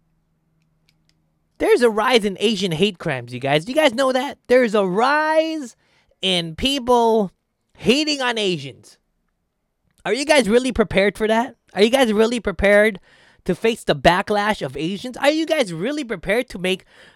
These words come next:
the triads and the Yakuzas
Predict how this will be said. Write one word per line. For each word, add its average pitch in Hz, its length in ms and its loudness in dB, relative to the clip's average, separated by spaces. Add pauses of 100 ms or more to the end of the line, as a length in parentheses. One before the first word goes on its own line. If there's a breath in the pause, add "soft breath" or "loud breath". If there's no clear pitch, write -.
the 160 140 0
triads 247 800 0
and 185 200 0
the 165 60 6
Yakuzas 214 1040 4